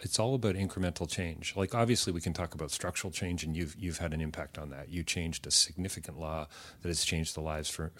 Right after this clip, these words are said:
of many, many people. But you've also talked a little bit about those little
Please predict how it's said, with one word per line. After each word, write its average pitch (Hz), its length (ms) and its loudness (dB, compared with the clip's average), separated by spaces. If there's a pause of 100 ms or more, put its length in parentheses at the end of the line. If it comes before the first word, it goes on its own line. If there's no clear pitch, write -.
(100)
of 80 160 -6
many, 85 180 2
many 73 220 -2
people. 92 260 -2
But 92 140 -2
you've 101 160 2
also 98 480 4 (340)
talked 101 280 2
a 95 40 4
little 92 200 6
bit 87 120 2
about 92 300 2
those 87 220 2
little 92 340 4